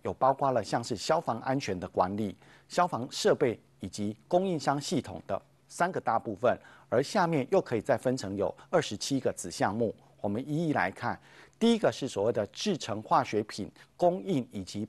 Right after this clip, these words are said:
排气的系统，那这个部分包括了危害性气体的输送配，那还有包括危害性气体的储存状况，以及易燃性的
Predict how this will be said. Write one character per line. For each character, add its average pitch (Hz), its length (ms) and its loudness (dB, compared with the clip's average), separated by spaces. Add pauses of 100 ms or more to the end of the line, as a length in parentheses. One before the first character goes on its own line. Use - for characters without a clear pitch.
排 95 200 -2
气 147 240 -2
的 98 120 -4
系 - 180 -4
统， 92 180 -8 (440)
那 190 120 4 (460)
这 190 120 0
个 180 80 4
部 170 120 -4
分 151 160 2
包 147 160 6
括 147 160 6
了 123 120 4
危 104 160 0
害 135 160 2
性 139 180 0
气 - 220 -2
体 - 180 -10
的 101 160 -4
输 156 180 -2
送 139 220 2
配， 117 280 0 (360)
那 170 200 2 (480)
还 127 200 2
有 160 200 4 (100)
包 147 120 6
括 151 220 4
危 110 180 -2
害 160 160 0
性 156 220 -2
气 151 240 0
体 101 160 -6
的 95 120 -2
储 113 220 -4
存 117 200 -2
状 123 200 2
况， 120 320 2 (360)
以 110 120 -2
及 110 300 -2 (300)
易 208 220 4
燃 113 220 0
性 151 240 0
的 110 140 4